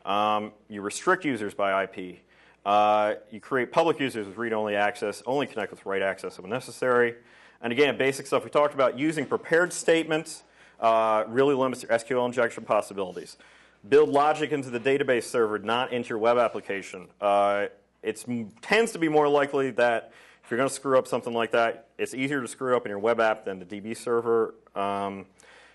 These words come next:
you should encrypt your connections between the application server and the database. Uh, and you should use things like stored procedures and views. Unfortunately, My S Q L, uh, doesn't support that, and that tends to be a commonly used database.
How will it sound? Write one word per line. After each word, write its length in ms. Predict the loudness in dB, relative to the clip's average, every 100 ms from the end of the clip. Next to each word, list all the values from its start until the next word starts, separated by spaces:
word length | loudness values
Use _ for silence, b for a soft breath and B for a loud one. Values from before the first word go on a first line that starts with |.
| B -12
you 80 |
should 200 | -4 -4
encrypt 300 | -2 0 2
your 80 | 0
connections 420 | 2 0 0 -4
between 260 | -8 -6 -2
the 80 | 2
application 580 | 0 0 0 0 0 -6
server 260 | -4 -2
and 100 | -2
the 60 | 0
database. 640 | 0 2 2 2 0 -8 b b b b b _
Uh, 400 | -2 0 0 -2 -2
and 160 | -2
you 80 | -2
should 160 | -6 -6
use 220 | -6 -4
things 180 | -2 0
like 140 | -2
stored 260 | 0 -2 -2
procedures 480 | -8 -8 -8 -6
and 180 | -6 -8
views. 540 | -4 0 0 0 -8 -12
Unfortunately, 500 | 0 2 2 -2 0
My 200 | 0 0
S 80 | -2
Q 240 | -2 2
L, 340 | 2 2 0 0
uh, 220 | 2 2
doesn't 280 | 0 -4 -4
support 420 | -12 -2 0 2
that, 280 | 4 4 2
and 160 | -4 -2
that 220 | -2 -2
tends 180 | -8 -8
to 80 | -6
be 120 | -6
a 100 | -6
commonly 520 | -4 -4 -2 -4 -4
used 180 | -6 -2
database. 480 | 0 2 0 0